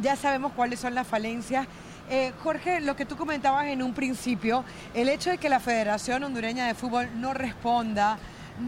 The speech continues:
Eh, eh, se encuentre molesta. A ver, primero que todo, recuerde, eh, a lo, a los federativos de, del fútbol, el periodismo está para mostrar las cosas que hay que arreglar, para la crítica, y eso no nos convierte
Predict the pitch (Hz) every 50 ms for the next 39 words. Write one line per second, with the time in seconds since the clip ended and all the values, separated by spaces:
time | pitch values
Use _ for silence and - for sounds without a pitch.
0 | 254 - 285 269 262 254 247 240 240 233 226 220 220 233 - 240 240 226 226 -
1 | - 294 277 220 196 269 285 285 294 - 302 294 285 262 233 220 196 202 220 226
2 | 233 220 - - - 247 226 233 - - - - - - - - - 285 294 302
3 | 285 233 - - - 311 311 302 359 370 381 - 294 240 190 - 220 196 185 165
4 | 156 156 175 208 262 294 285 - - 339 339 349 339 359 370 359 339 - - 233
5 | 233 214 196 208 226 226 226 240 240 226 240 233 240 233 - - 240 226 220 214
6 | 208 202 196 - 269 262 294 302 269 269 247 220 202 185 175 180 175 190 196 226
7 | 220 - - 262 262 214 170 180 185 190 180 - - - - - - - - -
8 | 285 - 302 294 302 294 320 359 370 359 381 330 - - 311 311 302 320 294 277
9 | 247 226 214 180 - - 233 233 233 262 294 269 - - - - - - - -
10 | - - - - - 226 247 185 - - - 311 349 330 - 254 196 - - 226
11 | 208 170 - 214 208 202 196 180 165 180 185 165 160 156 147 - - - - -
12 | - - - 247 254 240 226 226 214 202 - - 247 247 254 262 233 - 220 -
13 | - - 180 170 262 - 285 285 302 302 311 311 - 370 320 339 339 349 359 339
14 | - 294 262 240 226 240 240 240 214 - 320 330